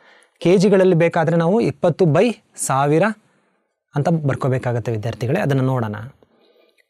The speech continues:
ಹಾಗೆಯೇ ಸರಳ ರೇಖೆಯಲ್ಲಿ ಚಲಿಸುತ್ತಿದೆ. ಇದರ ವೇಗ ಕಾಲನಕ್ಷೆ ನೀಡಲಾಗಿದೆ. ಚೆಂಡನ್ನು ನಿಶ್ಚಲ ಸ್ಥಿತಿಗೆ ತರುವಲ್ಲಿ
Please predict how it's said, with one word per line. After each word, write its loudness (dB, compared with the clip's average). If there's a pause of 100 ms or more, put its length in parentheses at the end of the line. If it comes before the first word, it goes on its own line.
(100)
ಹಾಗೆಯೇ 0 (200)
ಸರಳ 0
ರೇಖೆಯಲ್ಲಿ 2
ಚಲಿಸುತ್ತಿದೆ. 0 (240)
ಇದರ 0
ವೇಗ 2 (360)
ಕಾಲನಕ್ಷೆ 0
ನೀಡಲಾಗಿದೆ. 0 (580)
ಚೆಂಡನ್ನು 4
ನಿಶ್ಚಲ 2
ಸ್ಥಿತಿಗೆ 2
ತರುವಲ್ಲಿ 2